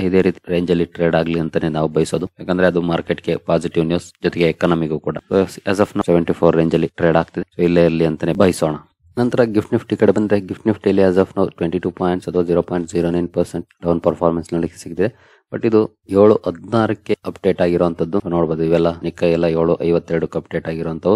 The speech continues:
ಯಾಕೋ ಅಪ್ಡೇಟ್ ಆಗಿಲ್ಲ ಲಾಸ್ಟ್ ತರ್ಟಿ ಫೈವ್ ಫಾರ್ಟಿ ಮಿನಿಟ್ಸ್ ಇಂದ. So, ಹಾಗಾಗಿ ಎಕ್ಸಾಕ್ಟ್ ನಂಬರ್ ಗೊತ್ತಾಗ್ತಾ ಇಲ್ಲ ಯಾವ ರೀತಿ ಟ್ರೇಡ್ ಆಗ್ತಿದೆ ಅಂತ. ಮನಿ ಕಂಟ್ರೋಲ್ ಅಲ್ಲಿ ಪ್ರಾಪರ್ ಆಗಿ ಇವತ್ತು ಯಾಕೋ ಅಪ್ಡೇಟ್ ಆಗಿಲ್ಲ. ನಾವು ಏಳು ಗಂಟೆ ನೋಡೋದಾದ್ರೆ ಟ್ವೆಂಟಿ ಟೂ ಪಾಯಿಂಟ್ಸ್ ಡೌನ್ ಅಲ್ಲಿ ಟ್ರೇಡ್ ಆಗ್ತಿದೆ. ಸ್ವಲ್ಪ ನೆಗೆಟಿವ್ ಇಂಡಿಕೇಶನ್ ಅನ್ನ ಕೊಡ್ತಿದೆ ಅಂತ ಹೇಳ್ಬೋದು.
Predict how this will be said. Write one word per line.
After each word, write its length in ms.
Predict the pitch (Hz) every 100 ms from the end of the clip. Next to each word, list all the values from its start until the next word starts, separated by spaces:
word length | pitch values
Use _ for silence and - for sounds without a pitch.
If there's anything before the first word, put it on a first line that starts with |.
| 104
ಯಾಕೋ 160 | 87 92
ಅಪ್ಡೇಟ್ 300 | - 90 87 85
ಆಗಿಲ್ಲ 220 | 87 85 90 -
ಲಾಸ್ಟ್ 220 | 82 82 -
ತರ್ಟಿ 160 | 87 90
ಫೈವ್ 120 | 90 -
ಫಾರ್ಟಿ 200 | 82 85
ಮಿನಿಟ್ಸ್ 260 | 85 87 - 87
ಇಂದ. 100 | 90 _
So, 60 | 104
ಹಾಗಾಗಿ 240 | 101 101 90 85 _ 95
ಎಕ್ಸಾಕ್ಟ್ 380 | 87 85 90 - 87
ನಂಬರ್ 220 | 87 85
ಗೊತ್ತಾಗ್ತಾ 360 | 85 85 - 80
ಇಲ್ಲ 80 | - _ 92
ಯಾವ 80 | 87
ರೀತಿ 140 | 82 87
ಟ್ರೇಡ್ 160 | 90 82
ಆಗ್ತಿದೆ 240 | 82 85 85
ಅಂತ. 120 | 76 - 92
ಮನಿ 120 | 92 92
ಕಂಟ್ರೋಲ್ 280 | 87 90 87
ಅಲ್ಲಿ 120 | 90
ಪ್ರಾಪರ್ 260 | 92 - 90
ಆಗಿ 100 | 85
ಇವತ್ತು 180 | 85 85
ಯಾಕೋ 140 | 82 87
ಅಪ್ಡೇಟ್ 320 | - 90 - 85
ಆಗಿಲ್ಲ. 220 | 80 78 76 110
ನಾವು 100 | 104 104
ಏಳು 100 | 101
ಗಂಟೆ 220 | 101 101 95 95
ನೋಡೋದಾದ್ರೆ 360 | 95 107 95 -
ಟ್ವೆಂಟಿ 200 | 95 85 87
ಟೂ 40 | -
ಪಾಯಿಂಟ್ಸ್ 240 | 82 85 82
ಡೌನ್ 180 | 85 82
ಅಲ್ಲಿ 80 | 80 -
ಟ್ರೇಡ್ 160 | 87 80
ಆಗ್ತಿದೆ. 220 | - - -
ಸ್ವಲ್ಪ 160 | 117 120 98
ನೆಗೆಟಿವ್ 360 | 101 92 95 92
ಇಂಡಿಕೇಶನ್ 460 | 87 - 85 82 85
ಅನ್ನ 100 | 87 -
ಕೊಡ್ತಿದೆ 320 | 87 - 82 80
ಅಂತ 200 | 87 82
ಹೇಳ್ಬೋದು. 260 | 80 87